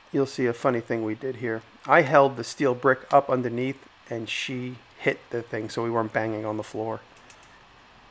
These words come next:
And so now we're back in my shop. It's the next morning, and I'm able to drive those rivets home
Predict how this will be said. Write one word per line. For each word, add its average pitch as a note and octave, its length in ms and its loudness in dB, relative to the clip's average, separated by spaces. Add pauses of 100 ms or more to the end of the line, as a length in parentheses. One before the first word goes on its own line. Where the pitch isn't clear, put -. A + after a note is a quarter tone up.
(220)
And A#2 140 -10
so B2+ 100 -4
now D3 240 8
we're C#3+ 100 8
back C3+ 280 8
in C3 80 0
my D3+ 160 6
shop. D3+ 360 6
It's B2+ 120 -4
the B2 100 -4
next A#2 240 -2
morning, A2+ 340 -2
and G#2+ 100 -4
I'm G#2+ 80 -4
able A2+ 180 -4
to - 120 -18
drive A2+ 300 2
those A2+ 180 -4
rivets A2 320 -4
home A#2 340 -2